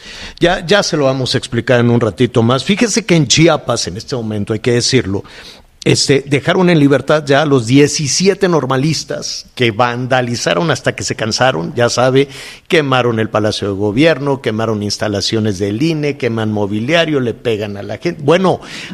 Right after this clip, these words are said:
ahí lo más doloroso son las personas que tienen un pequeño negocio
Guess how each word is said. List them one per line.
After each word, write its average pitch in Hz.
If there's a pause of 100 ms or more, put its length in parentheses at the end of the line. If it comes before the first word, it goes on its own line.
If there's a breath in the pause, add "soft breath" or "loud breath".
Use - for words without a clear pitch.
ahí 139
lo 202
más 165
doloroso 175
son 165
las 175
personas 156
que -
tienen 143
un 151
pequeño 160
negocio 151